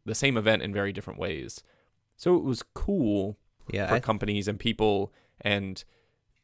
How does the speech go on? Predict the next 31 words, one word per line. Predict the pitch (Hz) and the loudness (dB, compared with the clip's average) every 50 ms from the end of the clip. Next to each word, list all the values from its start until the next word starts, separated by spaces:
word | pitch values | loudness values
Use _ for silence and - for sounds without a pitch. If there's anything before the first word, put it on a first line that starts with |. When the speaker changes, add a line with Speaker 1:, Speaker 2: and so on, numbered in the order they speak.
| _ _ _ _ - | _ _ _ _ -4
Speaker 1:
the, | - 110 104 87 67 - | 0 2 2 2 2 -2
the | - 110 107 - | -2 -2 -2 -2
hobby | - - - 120 113 104 113 107 | 0 2 4 4 6 6 4 2
that | 101 104 101 | 0 0 -2
I'm | 101 101 | -4 -6
involved | 101 98 95 104 104 104 104 92 92 | -8 -4 0 2 2 2 2 0 -2
in | 95 98 95 92 95 | -4 -4 -4 -6 -8
to | - - 98 95 92 95 95 95 92 92 - _ _ _ _ _ _ _ _ _ _ - | -6 -4 -2 -2 0 0 -2 -2 -4 -6 -10 _ _ _ _ _ _ _ _ _ _ -2
kinda | - 101 101 | -2 0 0
see | - - - 127 127 113 | 0 0 2 2 4 4
these, | 104 107 104 101 95 - - - - - _ _ _ _ _ _ _ _ - - - | 4 2 0 0 -2 -6 -8 -10 -12 -18 _ _ _ _ _ _ _ _ -20 -6 0
our | - 107 107 | 2 2 6
hobbies | 101 107 107 98 107 98 92 | 8 8 8 8 6 2 -2
unfold | 98 92 92 - 101 101 98 95 - 80 | -4 -6 -4 -4 -2 -2 -2 -4 -6 -8
like | - - - - | -12 -12 -12 -12
that. | - - - - - - _ _ _ _ _ _ _ _ _ _ _ - | -12 -10 -10 -12 -14 -18 _ _ _ _ _ _ _ _ _ _ _ -10
Uh, | 80 - | -8 0
so | - 123 | 4 4
I, | 113 113 110 | 6 6 6
I | - - 113 | 4 2 2
liked | 110 107 113 117 113 - | 2 2 2 2 2 -2
it | 113 - | -4 -4
from | - 98 98 | -6 -8 -6
that | 101 107 104 - | -6 -4 -4 -4
aspect, | - - 92 - - - 92 90 - - - | -4 -4 -6 -6 -6 -6 -6 -6 -8 -8 -6
but | - 104 104 98 - - _ _ _ _ _ _ _ _ _ _ _ _ _ _ _ - | -2 -2 0 -2 -2 -6 _ _ _ _ _ _ _ _ _ _ _ _ _ _ _ -10
at | 117 - | -8 -6
the | 107 | -4
same | - - 147 151 135 110 | -2 0 0 0 0 -2
time, | - - 123 127 135 127 107 95 | -2 -2 0 0 2 0 0 0
I, | - 98 113 131 143 151 156 151 151 147 127 | 0 0 2 2 2 2 0 0 -2 -4 -6